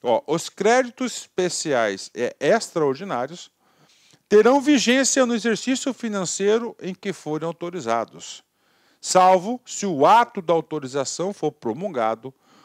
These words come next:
nos últimos quatro meses daquele exercício, caso em que reabertos nos limites de seus saldos, serão incorporados ao orçamento do exercício financeiro subsequente."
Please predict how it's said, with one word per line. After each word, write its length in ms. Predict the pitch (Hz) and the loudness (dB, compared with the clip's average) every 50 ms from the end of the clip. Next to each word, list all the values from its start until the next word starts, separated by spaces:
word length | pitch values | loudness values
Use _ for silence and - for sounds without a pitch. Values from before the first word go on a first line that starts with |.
| _ _ _ | _ _ _
nos 240 | 131 139 139 131 127 | -4 -4 -2 0 0
últimos 400 | 180 208 202 - 185 190 185 - | -2 -2 -2 -6 -10 -8 -8 -8
quatro 640 | - _ - 185 226 277 311 320 - - 285 302 285 | -10 _ 2 6 6 8 6 6 2 -2 -4 -4 -2
meses 500 | 240 202 190 196 196 175 180 196 175 165 | 0 0 2 2 2 0 -2 -8 -8 -4
daquele 460 | 202 214 202 - - 160 156 147 151 | -4 -4 -4 -2 -4 -6 -4 -4 -6
exercício, 760 | 160 139 160 156 143 - - 143 120 110 - - - 85 - _ _ _ _ _ _ _ _ _ | -8 -6 -8 -8 -8 -8 -10 -12 -12 -12 -14 -16 -18 -20 -20 _ _ _ _ _ _ _ _ _
caso 380 | - 220 247 262 262 233 220 262 | 6 8 8 8 6 6 4 0
em 100 | 240 208 | 0 -2
que 320 | - - 190 151 120 - - | 0 0 2 2 2 -2 -6
reabertos 840 | - - 156 196 214 175 120 - 170 190 196 - _ - 196 180 - | -6 0 2 2 2 2 2 2 2 2 2 0 _ -8 -8 -8 -6
nos 160 | - 139 170 - | -6 -6 -6 -6
limites 540 | - 175 160 170 220 247 - - 233 202 185 | -8 -8 -4 -4 -4 -6 -6 -6 -8 -8 -8
de 100 | 220 208 | -10 -12
seus 260 | - - 165 175 180 | -8 -6 -6 -6 -6
saldos, 580 | - - 147 131 123 113 - 85 87 - - _ _ _ _ _ _ _ _ _ | -4 -2 0 0 0 -2 -6 -12 -18 -20 -20 _ _ _ _ _ _ _ _ _
serão 360 | - - 131 135 143 143 - - | -8 -4 2 2 4 2 2 0
incorporados 1000 | 185 240 302 302 - 269 226 214 202 - 202 165 135 131 131 135 131 139 147 123 | -4 -4 -4 -4 -2 0 -2 -2 0 -2 -2 0 2 2 0 0 -2 -6 -6 -4
ao 120 | 127 113 110 | -2 -2 -2
orçamento 580 | 113 117 - - 180 160 127 117 117 - - | -2 -4 -4 -6 -6 -6 -6 -8 -10 -10 -12
do 140 | 120 120 135 | -18 -18 -14
exercício 480 | 139 139 151 135 - - 104 - - 120 | -10 -10 -8 -8 -8 -12 -12 -14 -14 -14
financeiro 580 | - 127 160 214 - - - 117 120 123 147 | -14 -12 -10 -10 -10 -8 -8 -8 -8 -8 -10
subsequente." 840 | 143 - - 123 120 127 - - 165 - - 135 123 117 - - | -16 -16 -16 -16 -14 -14 -12 -12 -12 -10 -8 -8 -8 -8 -12 -16